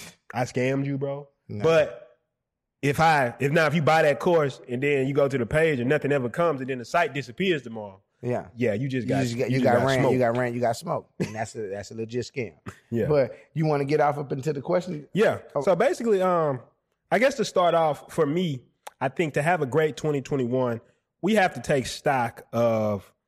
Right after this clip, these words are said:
Speaker 1: like, what our true direction is.
Speaker 2: Yeah.
Speaker 1: I think that's some, a, a big thing a lot of people don't do at the beginning of that year. Like, they talk about, "Man, I wanna lose weight and I wanna do all this type of shit." But I think, and I,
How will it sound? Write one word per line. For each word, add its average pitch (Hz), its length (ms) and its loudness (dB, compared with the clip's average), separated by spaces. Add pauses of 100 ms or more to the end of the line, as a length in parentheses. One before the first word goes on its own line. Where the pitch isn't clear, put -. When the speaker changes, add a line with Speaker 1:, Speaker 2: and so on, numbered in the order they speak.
(140)
Speaker 1:
like, 123 320 -2
what 180 360 0
our 160 160 0
true 170 280 -4
direction 135 480 -2
is. - 400 -20
Speaker 2:
Yeah. 123 280 -2
Speaker 1:
I 190 100 0
think 240 100 4
that's 220 180 0
some, 202 160 0
a, 160 220 -2
a 147 100 0
big 170 200 -2
thing 160 160 -2
a 139 40 0
lot 143 120 0
of 139 60 -4
people 143 160 -6
don't 123 140 -2
do 143 120 -2
at 135 60 -4
the 117 60 -10
beginning 113 280 -8
of 110 80 -10
that 101 100 -14
year. 107 400 -10
Like, 104 180 -14
they 120 80 -10
talk 123 240 -6
about, 107 180 -16
"Man, 123 140 -16
I 143 40 -6
wanna 139 200 -4
lose 131 380 -12
weight 131 500 -12
and 104 80 -20
I 123 60 -18
wanna 127 180 -8
do 120 160 -6
all 117 160 -2
this 123 120 -10
type 107 200 -12
of 101 60 -20
shit." 104 200 -20
But 101 200 -14 (580)
I 131 80 -4
think, 135 460 -2 (260)
and 127 140 0
I, 127 180 -6